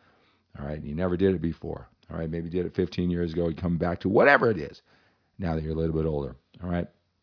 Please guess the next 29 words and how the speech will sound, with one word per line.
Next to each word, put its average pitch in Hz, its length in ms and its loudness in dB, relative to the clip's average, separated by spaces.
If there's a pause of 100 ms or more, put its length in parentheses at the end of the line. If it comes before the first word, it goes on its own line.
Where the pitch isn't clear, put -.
(680)
When 110 420 4 (540)
the 98 320 4 (100)
subject 160 360 4
of 143 100 -2
nutrition 104 640 2 (160)
comes 85 220 -4
up, - 100 -6
I 226 260 2
know 202 200 6
what 117 160 6
you're 90 120 2
thinking, 78 460 -10 (580)
all 90 80 2
right? 110 80 4
I 151 200 8
know 180 160 8
you 139 160 8
watch 104 320 0
the 92 60 -6
videos. 73 720 -6
<laughs> 90 200 -6
I, 131 340 6 (320)
I, 120 480 6
I 127 220 6
know, 127 540 6
uh, 95 220 0
that, 95 380 -2
uh, 87 420 -4 (120)
they're 85 400 -2